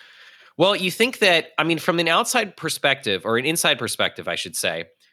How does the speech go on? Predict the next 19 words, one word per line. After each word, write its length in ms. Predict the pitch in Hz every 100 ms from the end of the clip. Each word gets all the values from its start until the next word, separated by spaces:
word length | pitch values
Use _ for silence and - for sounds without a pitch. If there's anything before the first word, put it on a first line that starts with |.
| _ _ _
uh, 380 | 95 98 92 90
when 260 | 67 113 127
you're 160 | 151
inside, 540 | - 165 170 165 139 120
you 80 | 117
think, 240 | 123 113
"Well, 380 | 120 117 113 - - _
if 260 | 135 120 - - -
my 240 | 131 143
company 380 | 160 185 170 165
just 220 | 127 120
hired 340 | - 135 131 110
this 160 | - -
outside 480 | 120 120 123 107 -
person, 420 | 110 110 - 90
right, 300 | 95 90 -
and 100 | 98
they 100 | 101
gave 280 | 110 110